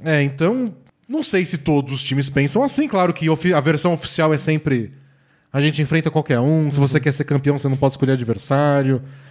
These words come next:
Speaker 1: Ah, os dois times eram duros
Speaker 2: É, é
Speaker 1: e
Speaker 2: claro, tem todo um discurso correto
Speaker 1: o importante
Speaker 2: pra falar
Speaker 1: são os
Speaker 2: nisso.
Speaker 1: três pontos."
Speaker 2: Mas na prática, às vezes você quer escolher quem você acha que tem mais chances de vencer.
Speaker 1: Não seria a primeira vez. O Clippers, temporada passada, entregou os últimos jogos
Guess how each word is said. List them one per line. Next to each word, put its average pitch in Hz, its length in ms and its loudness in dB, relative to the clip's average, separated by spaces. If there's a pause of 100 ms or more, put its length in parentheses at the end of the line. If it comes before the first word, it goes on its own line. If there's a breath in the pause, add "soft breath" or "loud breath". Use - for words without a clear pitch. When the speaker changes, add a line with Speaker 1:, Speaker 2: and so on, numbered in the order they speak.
(260 loud breath)
Speaker 1:
Ah, 123 300 2
os 117 160 0
dois 139 220 0
times 143 180 0
eram 127 200 0
duros 143 680 0
Speaker 2:
É, 123 60 2
é 120 200 0
Speaker 1:
e - 60 -2
Speaker 2:
claro, 175 340 -2
tem 175 140 -4
todo 190 160 -2
um 190 40 -4
discurso 160 400 -2
correto 139 260 0
Speaker 1:
o 143 40 2
importante 143 240 -2
Speaker 2:
pra 156 80 -2
falar 139 100 0
Speaker 1:
são 147 120 4
os 147 60 2
Speaker 2:
nisso. 165 100 2
Speaker 1:
três 131 200 0
pontos." 143 540 -2
Speaker 2:
Mas 208 160 0
na 196 100 0
prática, 160 440 0
às 220 80 -2
vezes 202 120 0
você 226 200 0
quer 196 200 0
escolher 185 400 0
quem 196 140 -2
você 226 560 -2
acha 170 180 0
que - 60 -16
tem 208 80 0
mais 220 160 0
chances 190 400 -2
de 214 80 -2
vencer. 208 400 0
Speaker 1:
Não 180 240 0
seria 135 280 0
a - 20 0
primeira 170 360 0
vez. 160 280 -2
O - 20 -4
Clippers, 139 420 -2
temporada 147 400 0
passada, 143 460 0
entregou 170 480 0
os 165 80 -2
últimos 214 320 0
jogos 135 640 -2